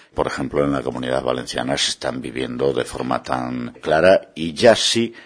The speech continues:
con una movilización muy importante de la ciudadanía que reclama la permanencia de elementos básicos como la sanidad, la educación,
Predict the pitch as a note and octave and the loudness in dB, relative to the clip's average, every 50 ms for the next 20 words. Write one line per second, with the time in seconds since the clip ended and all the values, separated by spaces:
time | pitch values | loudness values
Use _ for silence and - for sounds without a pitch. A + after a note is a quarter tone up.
0 | - _ _ - - F2 D#2 D2 D2 D#2 D#2+ D#2+ D2+ D2 C#2+ C2+ B1+ C2 B1+ A#1+ | -20 _ _ -2 2 2 4 4 4 0 0 0 0 -2 -2 -4 -4 -6 -6 -8
1 | - C2 B1+ - - C#2+ C#2 C#2+ C2+ C#2 C2 B1+ C2 D2 D2+ D2+ D2 C#2 C2+ B1+ | -6 -8 -8 -4 -2 0 0 0 0 -2 -2 -2 -2 0 0 2 2 0 0 -4
2 | A#1+ A1+ - D2 B1+ - - D2 C2 C2 C2 - D#2 D2+ D2 - - - - - | -6 -4 0 0 0 0 0 -4 -4 -4 -2 0 2 2 2 2 -2 -14 -20 -20
3 | - - A#1+ D2+ D2+ D2 C#2+ - - - C2+ C2+ C2 C2 C2 B1+ C2+ C#2 D2 D2 | -16 -6 0 2 4 4 4 2 0 -2 -2 0 0 0 0 0 0 2 2 2
4 | C#2 - - - - - - - - B1 A#1 C#2+ C#2+ D2+ D#2 - C2 - - - | 2 0 -6 -10 -10 -10 -8 -4 -2 -2 -2 0 0 0 -2 -2 -4 -8 -8 -6
5 | - D2+ D2+ C#2+ C#2+ B1+ B1+ B1+ B1+ - - C#2+ D2 C#2 C2 B1 A#1 B1+ B1+ C2 | -4 -4 -2 -2 -2 -6 -6 -6 -6 -4 -2 0 0 0 0 -2 -4 -6 -6 -6
6 | B1 - - - - - - - - - - D#2+ D2+ - - C#2 C#2 C2+ C2 C2+ | -6 -6 -8 -8 -6 -6 -6 -6 -6 -6 -4 -4 -4 -4 -4 -4 -2 0 0 0
7 | - - D#2 D2 C#2 C2+ B1+ C2+ C2+ C#2 C#2 C#2 C2+ C2+ C2 C#2 - C#2+ C#2 - | 0 -2 -2 -2 -2 -2 0 0 0 0 0 -2 -2 -2 -2 -4 -2 -2 -4 -2
8 | - D2+ C#2+ C#2 C#2 C2+ - | -2 -2 -2 -2 -2 -4 -6